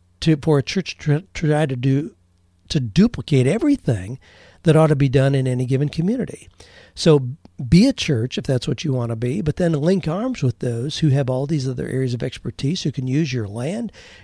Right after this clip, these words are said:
your facility, use it effectively. I think that's a great model to work toward.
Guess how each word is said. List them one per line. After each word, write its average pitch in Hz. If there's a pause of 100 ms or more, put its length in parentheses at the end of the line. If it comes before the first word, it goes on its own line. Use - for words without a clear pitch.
your 117
facility, 160 (200)
use 139
it 139
effectively. 131
I 117
think 120
that's 117
a 127
great 117
model 113 (240)
to -
work 113
toward. -